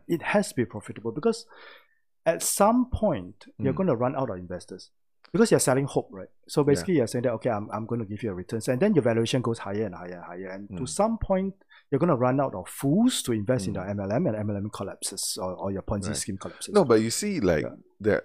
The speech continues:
Speaker 2: so there are outlier, sufficient outlier companies that have made it acceptable, like I-, Instagram and Snapchat, right?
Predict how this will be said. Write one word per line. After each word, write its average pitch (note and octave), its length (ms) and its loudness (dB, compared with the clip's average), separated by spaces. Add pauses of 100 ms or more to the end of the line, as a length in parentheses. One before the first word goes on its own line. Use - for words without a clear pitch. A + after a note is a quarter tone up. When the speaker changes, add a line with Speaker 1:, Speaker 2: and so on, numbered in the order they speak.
Speaker 2:
so C3+ 180 6
there A#2+ 320 8
are D3+ 300 6 (160)
outlier, G2 760 6
sufficient D#3+ 880 2
outlier A2 480 8
companies F2+ 960 -2
that F#2 140 2
have F2 160 0 (220)
made G#2+ 200 2
it A#2+ 140 2 (160)
acceptable, F2+ 760 -2 (560)
like G#2 260 4 (380)
I-, - 80 -14 (200)
Instagram F#2+ 1040 4 (100)
and E2+ 180 -6
Snapchat, F2+ 640 -2
right? E2 220 -6